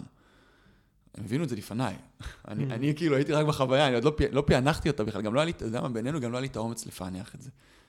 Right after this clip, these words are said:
Speaker 1: לא היה לי את האומץ להגיד, כאילו, השתקתי את המים, "אל, אל, אל, אל תתערב לי, אני חווה פה משהו, ואני לא רוצה לנתח אותו." כאילו, זה מין איזה קריאה פנימית שאני היום בדיעבד, אה, יכול לדבר על זה שעות, אבל אז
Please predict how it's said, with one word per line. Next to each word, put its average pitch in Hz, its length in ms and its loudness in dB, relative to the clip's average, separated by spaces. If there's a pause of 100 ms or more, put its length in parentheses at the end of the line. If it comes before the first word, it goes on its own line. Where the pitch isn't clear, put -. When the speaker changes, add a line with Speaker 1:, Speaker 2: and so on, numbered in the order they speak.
(200)
Speaker 1:
לא 110 60 -2
היה 127 40 0
לי 131 60 0
את - 60 -8
האומץ 120 240 -4
להגיד, 104 260 -6
כאילו, 101 380 -8 (2750)
השתקתי 185 300 -6
את - 100 -4
המים, 185 280 0
"אל, 104 60 0
אל, 151 240 0 (120)
אל, 165 60 -2 (140)
אל 175 100 2
תתערב 170 320 0
לי, 185 80 -2
אני 131 100 -2
חווה 120 280 -2
פה 160 140 -2
משהו, 156 460 -4 (580)
ואני 123 200 0
לא 143 60 4
רוצה 175 220 -2
לנתח 147 380 -4
אותו." 107 240 -8
כאילו, 135 200 -6
זה 127 100 -4
מין 156 160 -4
איזה 151 140 -8
קריאה 143 240 -2
פנימית 147 320 -4
שאני 123 260 -2
היום 127 200 -2
בדיעבד, 135 480 -2
אה, 127 220 -2
יכול 135 200 -6
לדבר 131 220 -2
על 135 80 -4
זה 131 80 -8
שעות, 233 280 -4
אבל 113 160 -2
אז 170 260 -2